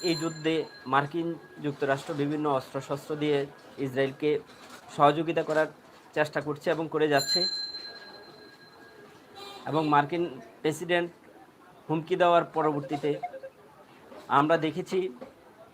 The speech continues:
যে, আহ, এই হুমকিকে মূলত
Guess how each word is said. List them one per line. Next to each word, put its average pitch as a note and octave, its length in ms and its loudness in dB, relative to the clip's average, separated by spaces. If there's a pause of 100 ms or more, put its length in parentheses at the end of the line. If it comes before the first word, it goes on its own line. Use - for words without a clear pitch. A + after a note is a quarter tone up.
(680)
যে, D#3 320 4
আহ, D3+ 120 4 (140)
এই E3+ 360 2 (560)
হুমকিকে F#3+ 680 0 (600)
মূলত D3+ 500 2